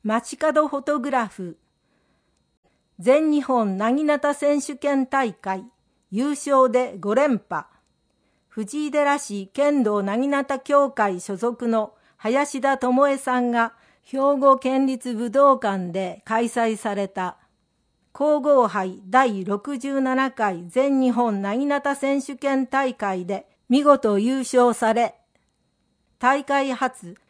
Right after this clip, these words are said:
前人未到の五連覇という偉業を成し遂げられました。林田さんは、常に挑戦者であるという気持ちを忘れずに、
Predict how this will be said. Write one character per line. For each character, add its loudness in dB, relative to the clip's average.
前 2
人 2
未 2
到 6
の 2
五 -2
連 2
覇 0
と -4
い -4
う -2
偉 -8
業 4
を 0
成 -4
し -10
遂 -4
げ -2
ら 0
れ 0
ま 0
し -12
た。 -12
林 -2
田 0
さ 0
ん 0
は、 0
常 2
に -2
挑 -2
戦 0
者 -4
で -2
あ 2
る -4
と -2
い -2
う -4
気 -12
持 -2
ち -4
を 0
忘 -4
れ -2
ず -12
に、 -8